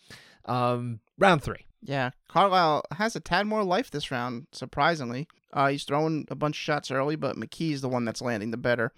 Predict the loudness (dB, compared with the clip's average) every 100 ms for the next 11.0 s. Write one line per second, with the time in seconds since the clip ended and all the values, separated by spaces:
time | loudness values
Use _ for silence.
0 | _ -20 2 2 2 -2 0 -2 0 -2
1 | -2 -4 -2 4 4 4 0 -2 -4 -4
2 | -4 -4 0 -2 -2 0 0 0 -4 0
3 | 0 0 -8 -4 -4 -6 _ _ -2 2
4 | 2 0 -2 2 2 4 4 2 -2 -12
5 | _ _ -6 -2 2 4 4 0 -4 _
6 | _ -6 -6 -4 -4 -2 -2 -2 -4 -4
7 | -4 -4 -10 -14 _ _ -8 -6 -4 -4
8 | -4 -6 -6 -10 -10 -8 -8 -8 -10 -10
9 | -10 _ -20 -12 -10 -8 -12 -14 -2 -2
10 | 0 -4 -4 -6 -8 -14 -8 -8 -6